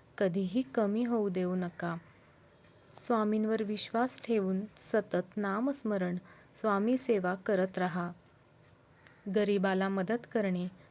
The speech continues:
मोठ्यांचा मान राखणे, सेवा करणे, लहानग्यांना समजून घेणे, रागावर नियंत्रण ठेवणे, सर्वांशी मैत्रीपूर्ण संबंध निर्माण करणे, मुख्य म्हणजे माणुसकी जपणे,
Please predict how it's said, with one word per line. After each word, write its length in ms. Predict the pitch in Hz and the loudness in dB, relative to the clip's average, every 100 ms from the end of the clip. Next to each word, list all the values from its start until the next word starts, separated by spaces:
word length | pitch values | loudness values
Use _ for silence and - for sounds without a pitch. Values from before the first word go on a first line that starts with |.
| - | -4
मोठ्यांचा 580 | 202 190 220 214 233 233 | -2 0 -2 0 0 0
मान 360 | 208 196 247 | 2 2 2
राखणे, 500 | 247 202 190 196 190 190 - - - | 2 0 -2 -2 -2 -4 -12 -20 -20
सेवा 400 | - 226 208 220 | 0 2 4 2
करणे, 480 | 220 214 202 190 190 190 - - 196 | 2 0 0 0 -4 -8 -20 -10 -2
लहानग्यांना 880 | 202 202 247 269 233 214 202 214 | 0 4 4 4 2 2 2 -2
समजून 580 | 240 233 202 202 240 247 | -2 -2 -2 0 0 2
घेणे, 320 | 226 202 180 180 - - - - | 0 0 -2 -4 -10 -20 -20 -6
रागावर 540 | 208 208 185 190 185 214 | 2 2 4 2 2 0
नियंत्रण 760 | 226 202 196 196 190 220 226 | 0 0 0 -2 -4 -4 -2
ठेवणे, 520 | 247 226 196 185 180 185 - - - - - | -2 -2 0 0 -2 -6 -12 -20 -20 -20 -2
सर्वांशी 540 | 240 226 233 240 240 269 | 2 4 4 2 0 2
मैत्रीपूर्ण 840 | 262 226 - 226 240 - 262 277 | 2 2 0 -4 -2 0 2 2
संबंध 600 | 277 240 214 208 214 208 | 0 -2 -2 -2 -2 -2
निर्माण 540 | 233 226 185 185 180 202 | 0 0 0 0 0 -2
करणे, 440 | - 185 175 170 170 - - - - 220 | -4 -2 -2 -4 -8 -18 -20 -20 -8 -4
मुख्य 380 | 254 - - | -4 -2 0
म्हणजे 460 | 285 262 240 233 208 | 2 2 2 0 0
माणुसकी 640 | 208 196 202 214 - 247 | 0 0 -2 -4 -4 -2
जपणे, 440 | 214 202 - 180 | -2 -4 -2 -4